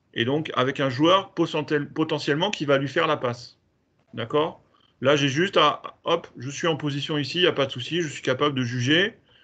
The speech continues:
Si on imagine le défenseur ici, l'attaquant ici, si la passe arrive, je suis en, en capacité de juger s'il y a des contacts ou pas. D'accord ? La position de base, donc la zone en jaune, c'est lorsque le ballon se situe en zone trois quatre,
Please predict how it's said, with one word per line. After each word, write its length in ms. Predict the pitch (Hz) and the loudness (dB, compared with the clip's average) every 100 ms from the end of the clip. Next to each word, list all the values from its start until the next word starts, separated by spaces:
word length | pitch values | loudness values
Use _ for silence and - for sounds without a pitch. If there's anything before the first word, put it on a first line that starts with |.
| _ | _
Si 140 | - 139 | -6 0
on 100 | 143 | 2
imagine 380 | 151 147 151 | 4 4 4
le 100 | 147 | 2
défenseur 480 | 139 135 147 127 139 | 2 2 -2 0 2
ici, 360 | 131 123 160 170 | 0 -2 -2 2
l'attaquant 440 | 147 139 131 127 | 2 0 -2 -2
ici, 400 | 120 113 156 - _ _ _ _ | -4 -2 -4 -4 _ _ _ _
si 140 | - | 0
la 120 | 139 | 2
passe 240 | 135 143 - | 4 2 2
arrive, 420 | 120 135 170 214 - _ _ | 2 2 2 0 -10 _ _
je 200 | - - | -20 -14
suis 140 | 135 | -6
en, 120 | 123 - | -6 -4
en 60 | 127 | -2
capacité 580 | 139 139 131 143 165 | 0 0 -2 0 0
de 140 | 151 139 | 2 0
juger 360 | 127 131 156 | -2 0 0
s'il 180 | 156 143 | 0 0
y 60 | 135 | 0
a 60 | |
des 100 | 120 | 0
contacts 400 | 117 123 147 - | -2 -4 -4 -6
ou 60 | 127 | -10
pas. 140 | 113 - _ _ _ _ | -12 -16 _ _ _ _
D'accord ? 460 | - 123 147 180 - _ _ - _ _ _ | -10 -2 -2 -2 -8 _ _ -20 _ _ _
La 120 | 139 147 | 2 4
position 480 | 185 190 185 190 | 4 2 0 0
de 100 | 156 | 2
base, 500 | 127 131 160 226 254 - _ _ _ | 4 6 6 4 -2 -12 _ _ _
donc 240 | - 117 123 | -18 -12 0
la 140 | 123 | 0
zone 400 | 113 139 120 95 - _ _ | 2 0 -2 -4 -12 _ _
en 140 | 113 | -8
jaune, 340 | 113 160 214 247 _ _ _ | 0 2 2 -2 _ _ _
c'est 140 | - 127 | 0 2
lorsque 260 | 156 - | 2 4
le 140 | 160 156 | 6 6
ballon 260 | 156 208 | 6 4
se 140 | 214 151 | -2 -8
situe 300 | - - 180 | -10 -2 0
en 160 | 151 | 2
zone 260 | 123 143 131 | 2 0 0
trois 260 | - 143 | 2 2
quatre, 420 | 135 120 156 - | 4 4 4 0